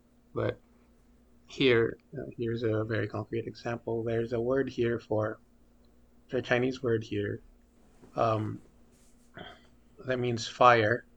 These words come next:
Next to it is a character for violence, c-, cruelty, and turbulence. And it can also be translated into untamed s-, savage brutality. And these same, uh, radicals,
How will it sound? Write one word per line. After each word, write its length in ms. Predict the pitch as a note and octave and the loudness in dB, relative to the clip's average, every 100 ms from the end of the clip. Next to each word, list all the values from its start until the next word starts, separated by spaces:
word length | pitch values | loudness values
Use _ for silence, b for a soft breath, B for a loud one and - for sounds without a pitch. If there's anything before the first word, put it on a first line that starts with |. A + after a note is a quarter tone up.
| _ A#2+ | _ -2
Next 320 | A#2+ B2 - | -2 -2 -2
to 120 | B2 | 2
it 80 | A2+ | 2
is 120 | A#2 | 2
a 60 | A2+ | 0
character 440 | - G#2+ - A#2 A2 | 0 0 -2 -4 -4
for 200 | - G#2+ | -4 2
violence, 540 | A2+ A2+ A2+ A2+ - - | 4 4 0 -6 -12 -16
c-, 100 | - | -18
cruelty, 420 | - B2 A2+ - A2+ | 0 2 2 -2 -4
and 100 | A2 | -2
turbulence. 600 | A#2+ A2 G#2+ G#2+ - - _ _ _ _ _ _ - | -4 -4 -8 -10 -16 -20 _ _ _ _ _ _ 0
And 440 | B2+ B2 A2 A#2 - _ _ - | 2 2 0 -4 -8 _ _ -14
it 100 | A#2+ | -8
can 120 | - C3 | -2 4
also 320 | B2+ B2 B2+ | 4 4 0
be 140 | A#2+ | 0
translated 560 | A#2+ A2+ A2+ A2 A#2 A2 | 0 -2 0 0 0 -2
into 460 | G#2+ - G#2+ G#2 - _ _ _ - - - - | -4 -2 -2 -2 -6 _ _ _ -20 -20 -20 -2
untamed 440 | B2 A#2 C3 A#2+ | -2 2 2 2
s-, 260 | - - - | -2 -10 -16
savage 520 | - - A#2 A#2 A2+ - - | 0 6 8 6 0 -6 -6
brutality. 640 | A2 - A2 A2 G#2+ A#2 - _ _ _ - - - - | -4 0 2 0 -2 -6 -10 _ _ _ -20 -20 -16 -6
And 120 | A#2+ | -2
these 160 | A#2+ A2+ | -2 4
same, 440 | C3+ C3 B2+ B2 - _ _ - | 6 6 4 -2 -10 _ _ -6
uh, 140 | A2+ A2 | -2 2
radicals, 680 | A2+ A#2 - A2 A#2 - | 2 0 -4 -4 -6 -10